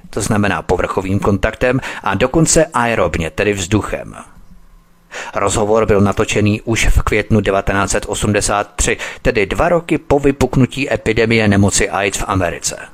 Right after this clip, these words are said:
Vzpomínáte si, že přesně v květnu devatenáct set osmdesát tři, tedy v tom též měsíci, kdy Fauci vystoupil na A B C, vyšel v časopisu Science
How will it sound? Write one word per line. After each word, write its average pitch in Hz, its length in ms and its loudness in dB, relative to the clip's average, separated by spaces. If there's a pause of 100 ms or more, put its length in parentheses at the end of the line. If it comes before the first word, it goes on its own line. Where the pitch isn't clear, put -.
(960)
Vzpomínáte 110 640 2
si, 143 160 0
že 123 140 0
přesně 151 540 0
v - 80 2
květnu 120 440 -2
devatenáct 113 440 -2
set 135 140 -4
osmdesát 110 640 0
tři, 80 320 -6 (600)
tedy 90 220 -2
v - 100 -14
tom 95 180 -2
též 95 300 -2
měsíci, 98 500 -2
kdy 92 140 -4
Fauci 95 360 -2
vystoupil 92 540 0
na 92 100 -2
A 90 160 -4
B 85 160 -6
C, 101 280 -4 (400)
vyšel 147 300 2
v - 60 -4
časopisu - 520 0
Science 110 640 0